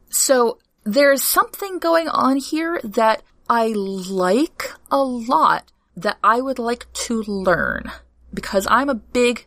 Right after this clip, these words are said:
shenanigan fan. So one of the things I would like to take from this is the multi-level shenanigan. Uh, the ones that, or not multi-level, they're,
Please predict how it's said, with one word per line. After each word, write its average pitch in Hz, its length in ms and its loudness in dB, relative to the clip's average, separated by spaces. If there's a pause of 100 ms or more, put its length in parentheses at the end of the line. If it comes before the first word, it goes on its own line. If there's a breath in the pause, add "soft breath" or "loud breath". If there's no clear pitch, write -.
(160)
shenanigan 190 720 -2
fan. 160 380 -4 (440 loud breath)
So 302 260 4
one 330 220 2
of 339 60 -4
the - 60 -2
things 269 140 0
I 226 100 0
would 226 100 0
like 202 140 2
to 190 60 -6
take 170 180 0
from 165 140 -4
this 151 280 -4
is 180 260 2
the 180 240 0
multi-level 180 960 2
shenanigan. - 640 -4 (640 loud breath)
Uh, 175 300 4
the 180 180 -2
ones 202 340 0
that, 185 280 2 (100)
or 254 100 2
not 370 200 -2
multi-level, 233 640 2
they're, - 260 -2